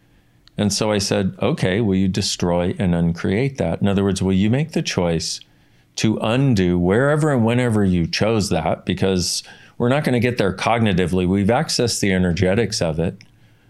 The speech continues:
but this is where choice comes in. Will you make the choice to let that go? And she said, "Yes."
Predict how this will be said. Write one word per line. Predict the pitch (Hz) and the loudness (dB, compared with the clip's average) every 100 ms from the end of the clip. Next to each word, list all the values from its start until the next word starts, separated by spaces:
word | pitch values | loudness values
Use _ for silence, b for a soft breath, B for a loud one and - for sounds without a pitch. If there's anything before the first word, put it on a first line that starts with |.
| b - | b -2
but | 117 - - | 0 0 -4
this | 135 139 | -2 -2
is | 135 120 | -2 0
where | 101 | 0
choice | 95 - 202 - | 0 -2 -2 -2
comes | - 95 85 82 | -2 0 0 0
in. | 85 85 87 B B B B _ | 0 0 -2 B B B B _
Will | 123 | 0
you | 127 | 2
make | 185 208 | 0 -2
the | 170 | -4
choice | - 135 - | -2 -2 -2
to | 123 | -2
let | 120 120 | -2 0
that | 117 110 | -2 -2
go? | 185 160 | -2 0
And | 92 | -2
she | - 107 | -2 -2
said, | - 101 85 | -2 -2 0
"Yes." | 143 107 95 - - - | 0 0 -2 -4 -6 -6